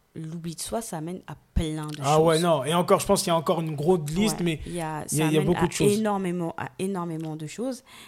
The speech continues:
Speaker 1: Et, euh, la chose qu'il faut se dire aussi, c'est que quand tu t'oublies et que tu conscientises que tu t'es oublié, remédie. Pourquoi ? Parce que tu le fais pas simplement pour toi. Tu le fais pour les gens qui t'aiment.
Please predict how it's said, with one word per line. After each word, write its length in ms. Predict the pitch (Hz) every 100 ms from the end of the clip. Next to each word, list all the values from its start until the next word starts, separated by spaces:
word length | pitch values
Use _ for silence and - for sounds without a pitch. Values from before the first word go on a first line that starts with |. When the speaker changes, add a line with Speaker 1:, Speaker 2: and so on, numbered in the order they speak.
| - -
Speaker 1:
Et, 180 | 170
euh, 160 | 147 143
la 100 | 147
chose 220 | 143 254 -
qu'il 140 | 175
faut 160 | - 156
se 120 | 135
dire 160 | 220 208
aussi, 380 | 156 - 269 262 _ -
c'est 180 | - 170
que 300 | 160 151 - _ _ _ _ _
quand 160 | - 233
tu 160 | - 190
t'oublies 460 | - 180 185 185 _ -
et 80 |
que 80 | -
tu 120 | -
conscientises 880 | 175 - 240 - 214 190 - 208 170 _ _ _
que 80 | -
tu 160 | -
t'es 220 | - - - -
oublié, 640 | 208 180 175 165 190 254 _ _ _ _ _ _ _ _ _ 170
remédie. 580 | 175 180 170 - - _ _ _ _ _
Pourquoi ? 520 | - - 160 156 _ _ _ _ - _
Parce 160 | 165 -
que 80 | 185
tu 140 | -
le 40 |
fais 80 | 185
pas 120 | -
simplement 420 | 262 220 - 175 160
pour 220 | 170 -
toi. 240 | 220 220 _ _ _ _ _ _ _ _ _ _ _ _ _
Tu 140 | -
le 60 | 165
fais 160 | - 214
pour 320 | - 160 156
les 120 | 160
gens 100 | 175
qui 160 | 185 -
t'aiment. 360 | 190 202 165